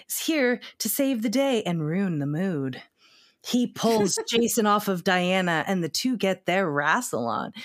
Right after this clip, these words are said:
Speaker 1: Steve is thrown into the wall, and Jason heads towards the knife block. But the stupid fucking idiot grabs the knife sharpener.
Speaker 2: Oh my
Speaker 1: However,
Speaker 2: God.
Speaker 1: it still does the trick, because when he turns and propels it towards Steve,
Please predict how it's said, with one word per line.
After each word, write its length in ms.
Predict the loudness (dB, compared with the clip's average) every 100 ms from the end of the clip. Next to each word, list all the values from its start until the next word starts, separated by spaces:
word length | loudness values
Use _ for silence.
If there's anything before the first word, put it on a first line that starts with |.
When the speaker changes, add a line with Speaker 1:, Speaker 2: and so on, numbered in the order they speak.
| -18 -12
Speaker 1:
Steve 420 | -10 -2 -2 0
is 160 | -2 0
thrown 280 | 0 0 0
into 200 | -2 -2
the 100 | 0
wall, 280 | 0 0
and 140 | 0 -2
Jason 300 | -2 -2 -2
heads 340 | -2 -2 -4
towards 480 | -6 -4 -2 -4 -4
the 100 | -4
knife 400 | 0 0 -2 -4
block. 420 | -2 0 -2 -8 -20 -20 -20 -20 -8 -4
But 160 | -2
the 80 | -2
stupid 480 | -2 -2 -2 0 -2
fucking 440 | 0 0 0 -2 0
idiot 420 | 0 2 0 -2
grabs 420 | 0 0 0 -4
the 120 | -4
knife 300 | -2 -2 0
sharpener. 840 | -2 0 0 0 0 0 0 -2 -6 _ _ _ _ -14
Speaker 2:
Oh 40 | 0
my 20 |
Speaker 1:
However, 580 | 2 4 4 4 2 0
Speaker 2:
God. 40 | -4 _ _ 0
Speaker 1:
it 200 | 0 0
still 300 | 0 2 4
does 340 | 4 2 2
the 80 | -2
trick, 420 | 0 0 0 -2
because 320 | -4 0 0 0
when 120 | -2
he 260 | -2 -2 -2
turns 420 | 0 0 0 0
and 140 | -2
propels 460 | -2 0 2 2 2
it 100 | 0
towards 340 | 2 2 0
Steve, 540 | -2 0 2 2 0